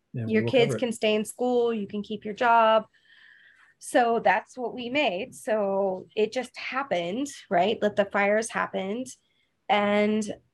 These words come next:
Speaker 2: the in-, we knew the insurance companies were paying out. We figured that out immediately when ten thousand people messaged us asking for a place to stay,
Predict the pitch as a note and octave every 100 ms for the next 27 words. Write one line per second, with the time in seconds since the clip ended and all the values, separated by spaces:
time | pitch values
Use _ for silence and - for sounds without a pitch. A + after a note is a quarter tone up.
0 | _ _ _ G#3 A3 G#3+ - G3 G#3 G#3
1 | G#3 G3 G#3 A3 A3 G#3+ G3+ - A3 G#3+
2 | A3 G#3 G#3+ A3+ G#3 A3+ F#3+ G3+ - G3+
3 | - G3 G3+ G3 G3 F#3+ C#4+ C#4 - G3
4 | G#3 G3+ G3+ F3+ E3+ - F3+ D#3 G#3 A3+
5 | _ _ _ _ G#3 G3+ G3 - B3+ A3+
6 | G#3+ - G3 G3+ F#3+ G3 G3 G#3+ F#3 F3+
7 | F#3 F#3 G3+ F#3+ - F3 F3 - D3+ F#3+
8 | G3+ G3 G3 F#3+ F#3+ F3 - - - F#3
9 | C3 F3+